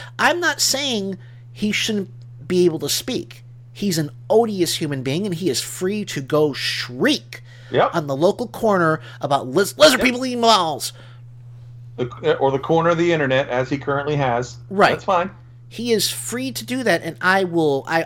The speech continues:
Speaker 1: I'm not gonna say I agree with him, but if, say,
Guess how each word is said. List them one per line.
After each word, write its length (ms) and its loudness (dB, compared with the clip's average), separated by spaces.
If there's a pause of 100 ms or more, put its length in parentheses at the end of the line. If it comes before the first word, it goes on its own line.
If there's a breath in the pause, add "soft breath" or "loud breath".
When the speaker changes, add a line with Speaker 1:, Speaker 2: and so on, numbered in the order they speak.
Speaker 1:
I'm 180 4
not 220 2
gonna 160 -6
say 220 -2
I 140 2
agree 300 -4
with 160 0
him, 280 -6 (720 loud breath)
but 480 0
if, 300 0
say, 520 2